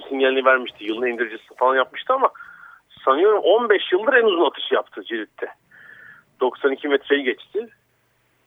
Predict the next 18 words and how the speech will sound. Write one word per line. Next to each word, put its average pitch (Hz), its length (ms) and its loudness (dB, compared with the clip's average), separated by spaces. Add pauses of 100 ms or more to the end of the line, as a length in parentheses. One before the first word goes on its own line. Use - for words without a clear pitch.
(200)
Son 135 200 -6
on 156 220 2
beş 151 160 0
yılın 139 140 -2
en 160 120 2
uzun 143 220 0
atışı 196 380 -4
ve 170 120 0
bir 156 60 2
altın 143 280 0
madalya 165 280 2
ama 156 160 0
cirit 139 360 -10
ve 151 100 -2
Kenya 165 340 2
deyince 151 220 -4
tabii 160 300 -4
bir 160 60 -16